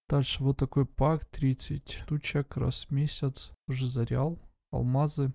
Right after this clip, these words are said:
Карты высшего на выбор. Три штучки по одиннадцать раз. Реликвия.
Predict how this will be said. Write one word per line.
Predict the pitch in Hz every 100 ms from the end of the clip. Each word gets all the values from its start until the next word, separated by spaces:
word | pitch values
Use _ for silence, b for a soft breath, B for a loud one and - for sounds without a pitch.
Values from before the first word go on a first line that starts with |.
| -
Карты | - 147 139 -
высшего | 131 151 - 131
на | 123 120
выбор. | 123 131 156 -
Три | 147 143
штучки | - 139 135 - - 131
по | - 123
одиннадцать | 131 131 120 - -
раз. | 156 170 - - _ -
Реликвия. | 135 135 127 - - 147